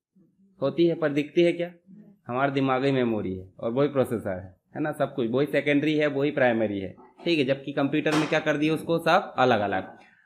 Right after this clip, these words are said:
तो मेमोरी का मतलब क्या होता है बताओ जरा,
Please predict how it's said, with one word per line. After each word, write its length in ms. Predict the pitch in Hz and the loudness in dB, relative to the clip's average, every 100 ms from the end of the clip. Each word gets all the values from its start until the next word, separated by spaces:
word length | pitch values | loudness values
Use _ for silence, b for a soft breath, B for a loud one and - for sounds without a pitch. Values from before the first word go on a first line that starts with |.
| b - | b -6
तो 80 | 160 | 0
मेमोरी 420 | 156 139 165 190 | 2 2 4 2
का 120 | 202 202 | 2 0
मतलब 320 | 196 202 196 | 0 0 0
क्या 200 | 196 185 | 4 6
होता 260 | 151 127 | 6 4
है 100 | 127 | 4
बताओ 300 | 113 101 98 95 | 2 0 -2 -4
जरा, 240 | 92 95 | -8 -10